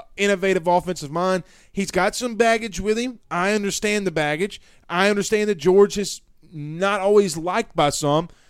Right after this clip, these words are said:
but he did good at L S U, and he's gonna do good at L S U. He's got a lot of booster backing, too.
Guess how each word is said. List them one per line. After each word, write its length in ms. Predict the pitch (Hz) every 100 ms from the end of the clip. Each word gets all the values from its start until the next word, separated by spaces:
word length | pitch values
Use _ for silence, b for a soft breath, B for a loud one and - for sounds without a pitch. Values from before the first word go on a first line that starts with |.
| b b _
but 160 | 190 202
he 100 | 214
did 200 | 214 185
good 160 | 190
at 80 | 175
L 140 | 156 139
S 140 | -
U, 80 | 139
and 80 | 139
he's 160 | 160
gonna 220 | - 240
do 180 | 196 143
good 180 | 131 120
at 60 | 110
L 140 | 98
S 120 | 90
U. 60 | 101
He's 120 | 104
got 160 | 135 143
a 20 |
lot 220 | 143 156
of 100 | 147
booster 340 | 139 214 - 131
backing, 440 | 113 107 139 143
too. 340 | 175 196 92